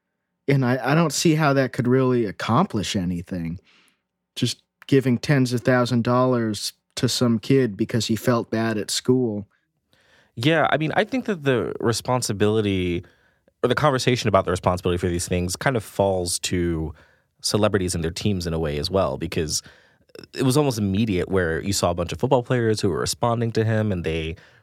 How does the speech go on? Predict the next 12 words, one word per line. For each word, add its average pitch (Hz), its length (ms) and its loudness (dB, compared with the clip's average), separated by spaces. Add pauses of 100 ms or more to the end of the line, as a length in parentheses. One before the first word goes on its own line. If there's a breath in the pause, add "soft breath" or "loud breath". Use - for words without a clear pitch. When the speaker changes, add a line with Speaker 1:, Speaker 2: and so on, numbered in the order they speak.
Speaker 2:
recorded 87 380 -4
videos 95 420 2
saying, 85 240 -2
like, 73 180 -8 (100)
you 90 140 -4
know, 78 120 -2
"Keaton, 92 360 -2
you 85 80 -2
can 82 160 -6
come 87 320 -2
to, 73 400 -4 (520 soft breath)
uh, 71 360 -2